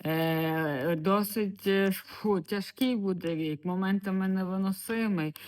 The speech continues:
От бачите, тут і тут, і там завершення етапів, які хтось може завершувати якісь узли, хтось якісь созавісімі отношення нарешті невиносимо. Ну, енергії досить складні,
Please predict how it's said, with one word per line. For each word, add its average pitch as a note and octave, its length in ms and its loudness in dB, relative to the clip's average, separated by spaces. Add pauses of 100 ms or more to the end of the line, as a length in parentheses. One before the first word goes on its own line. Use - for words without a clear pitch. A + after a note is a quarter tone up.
(160)
От E3+ 260 -4
бачите, G3 460 0
тут A3 320 -4
і G3+ 40 0
тут, G#3 280 -4
і F#3+ 80 -2
там G#3 400 2
завершення F#3+ 720 0
етапів, F#3 480 0
які E3 240 -4
хтось G3 280 -4
може G3+ 240 0
завершувати F#3+ 680 -2
якісь F#3 400 -4
узли, F#3 580 0 (380)
хтось G#3 420 0
якісь G#3+ 280 0
созавісімі G#3 720 2
отношення F#3+ 920 2
нарешті E3+ 680 -2
невиносимо. E3+ 800 -2
Ну, F3+ 340 0 (300)
енергії A#3+ 640 0
досить G#3+ 560 -2
складні, G3 640 -4